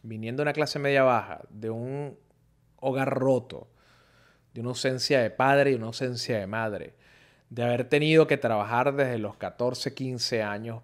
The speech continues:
para poder tener dinero, para poder comer, para poder salir, para poder hacer muchas cosas,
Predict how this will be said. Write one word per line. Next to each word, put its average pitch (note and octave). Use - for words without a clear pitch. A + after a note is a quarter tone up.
para G#2
poder F#2+
tener A2+
dinero, G#2+
para G2+
poder F2
comer, G#2+
para -
poder E2+
salir, A2+
para F#2+
poder G2
hacer A#2+
muchas A#2+
cosas, -